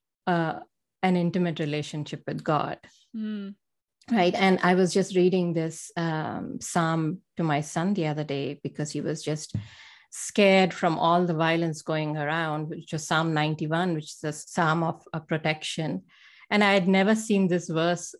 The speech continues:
Speaker 1: earlier through the eyes of, you know, what we're talking about, home.
Speaker 2: Yeah.
Speaker 1: It's, it's a verse, Psalm ninety-one nine, which says, "If you are, if you make the Most High your dwelling,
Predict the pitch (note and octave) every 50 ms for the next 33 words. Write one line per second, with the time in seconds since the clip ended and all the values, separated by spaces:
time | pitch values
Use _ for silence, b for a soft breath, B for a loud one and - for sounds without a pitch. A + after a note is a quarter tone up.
0 | _ - E3+ E3+ E3+ E3+ F3 F3+ F3+ F3+ F#3+ G3 G3+ A3 A3 - - _ _ _
1 | _ _ _ _ - - - - - G3+ G3 F#3 E3+ F3+ D#3+ - E3 E3 E3 F3
2 | E3 E3+ D#3+ D#3+ - - E3+ F3 E3+ E3 D#3 D#3+ E3+ E3 E3+ D3+ D3+ - E3 D3
3 | D3 C#3 C#3+ - _ F#3 F3 D#3+ D3 C#3 - - - E3 A3+ - - - E3+ E3
4 | - E3 D#3 D#3+ D#3+ D#3+ D#3 - - F3 E3 E3 E3+ D#3 D#3+ E3 - E3+ D#3+ D#3+
5 | D#3 D#3 D#3 D#3 E3 F#3 G#3+ G3 F#3 E3+ E3 E3 E3 - - E3 D#3+ D#3 - -
6 | F3 E3 - _ - - F#3 F#3 F3+ F3+ F3 F3 F3 F#3 G3 G#3+ _ _ _ _
7 | _ _ _ _ _ _ _ _ _ _ _ G3+ F#3 - - G#3 G3 F#3+ F#3+ G3+
8 | G#3+ A3 A3 F#3+ F3 E3 E3 E3+ E3+ E3+ - - - D#3+ D#3 D3 C#3+ D3 D#3 D#3+
9 | D#3 D3+ C#3 C#3+ D3 C#3+ C#3 B2+ C3+ - - F3+